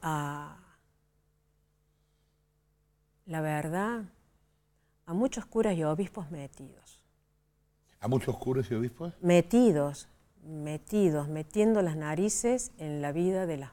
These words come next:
Speaker 1: monjas de clausura, como si fuéramos los seres más peligrosos del planeta, cuando éramos los más inofensivos y los de mejor voluntad, creo yo, ¿no?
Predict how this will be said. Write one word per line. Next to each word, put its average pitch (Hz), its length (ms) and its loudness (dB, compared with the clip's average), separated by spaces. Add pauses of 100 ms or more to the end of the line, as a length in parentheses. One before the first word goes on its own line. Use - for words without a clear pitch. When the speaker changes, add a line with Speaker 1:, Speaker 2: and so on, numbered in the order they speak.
Speaker 1:
monjas 147 720 -10 (180)
de 143 80 -18
clausura, 139 760 -14 (560)
como 156 200 -8
si 151 160 -8
fuéramos 214 340 0
los 151 120 -4
seres 208 260 0
más 202 180 0
peligrosos 170 560 -4
del 156 80 -10
planeta, 143 600 -14 (680)
cuando 165 240 0
éramos 190 280 4
los 151 120 -2
más 196 140 4
inofensivos 190 1040 -4 (580)
y 165 80 -4
los 156 140 2
de 156 100 2
mejor 151 300 2
voluntad, 143 600 -2
creo 139 260 -8
yo, 131 220 -12
¿no? 85 280 -20